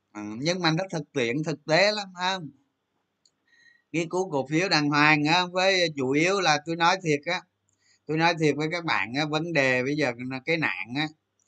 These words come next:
Cái nạn á, mà nhà đầu tư thiếu kiến thức á. Bây giờ thì ở Việt Nam chúng ta là lên ba phẩy năm triệu tài khoản rồi. Lên ba phẩy năm triệu tài khoản rồi. Mà chưa có cái mô hình nào mà đầu, đào,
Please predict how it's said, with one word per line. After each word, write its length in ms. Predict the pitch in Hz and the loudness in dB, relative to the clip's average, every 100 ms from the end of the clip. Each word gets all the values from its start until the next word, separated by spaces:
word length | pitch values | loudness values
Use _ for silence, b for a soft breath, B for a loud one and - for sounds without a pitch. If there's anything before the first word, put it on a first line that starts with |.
| _ _ _ _ _ | _ _ _ _ _
Cái 140 | - 165 | -2 0
nạn 360 | 147 104 101 123 | 2 0 -2 -2
á, 140 | 156 | -2
mà 340 | 143 123 117 | 0 -2 -2
nhà 260 | 113 120 117 | -4 -2 0
đầu 200 | 117 117 - | 0 -2 0
tư 180 | 151 151 | 0 0
thiếu 200 | 170 180 | -4 -6
kiến 200 | 170 175 | -6 -8
thức 160 | 170 202 | -8 -8
á. 80 | - - _ _ _ _ _ _ _ - | -10 -20 _ _ _ _ _ _ _ -6
Bây 160 | 151 | 0
giờ 400 | 151 135 127 127 123 | 2 4 4 2 0
thì 40 | |
ở 360 | 127 123 107 110 | -4 -2 -4 -4
Việt 200 | 131 127 | -4 -2
Nam 240 | 147 156 156 | 2 2 0
chúng 180 | 165 160 | -4 0
ta 280 | 151 151 | 4 4
là 180 | 147 131 | 4 2
lên 280 | 131 143 151 | 2 -2 0
ba 300 | 147 156 151 135 | 4 6 4 2
phẩy 140 | 110 | -4
năm 260 | 127 147 147 | -2 -2 -4
triệu 200 | 123 110 | -6 -4
tài 140 | 120 117 | -4 -4
khoản 280 | 107 95 117 | -4 -8 -2
rồi. 260 | 123 110 104 _ _ _ _ _ _ _ _ _ _ _ _ _ _ | -2 -2 -6 _ _ _ _ _ _ _ _ _ _ _ _ _ _
Lên 160 | 135 160 | -4 4
ba 260 | 160 165 | 6 6
phẩy 120 | 147 123 | 4 0
năm 240 | 147 160 | 0 0
triệu 200 | 143 123 123 | -2 -2 0
tài 140 | 123 | -2
khoản 320 | 120 92 107 | -2 -6 -4
rồi. 220 | 120 120 113 _ _ _ _ _ _ _ | -4 -4 -4 _ _ _ _ _ _ _
Mà 100 | 131 123 | -10 -4
chưa 220 | 175 208 | 2 2
có 260 | 196 180 202 | 6 8 8
cái 80 | 202 | 4
mô 220 | 208 196 | 4 6
hình 240 | 180 151 143 | 6 4 2
nào 320 | 139 127 127 | 4 6 4
mà 100 | 123 | 0
đầu, 300 | 123 127 123 | 0 0 -2
đào, 260 | 127 127 | -2 -2